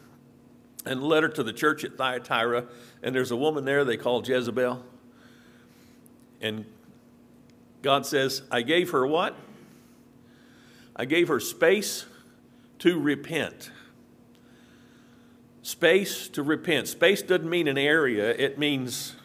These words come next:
whatever she needs, time-wise, to see how wrong she is and to repent. And God has done that for us. And he showed us that when we read the prophets.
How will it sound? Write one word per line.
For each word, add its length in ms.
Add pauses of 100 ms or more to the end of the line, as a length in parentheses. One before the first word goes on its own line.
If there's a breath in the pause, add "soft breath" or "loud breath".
(160)
whatever 440
she 160
needs, 640
time-wise, 800 (880 loud breath)
to 100
see 460
how 220
wrong 280
she 280
is 340
and 200
to 100
repent. 460
And 160
God 280 (220)
has 180
done 300
that 220
for 160
us. 140 (140 loud breath)
And 120
he 40
showed 260
us 120
that 200 (500 loud breath)
when 160
we 80
read 280
the 60
prophets. 580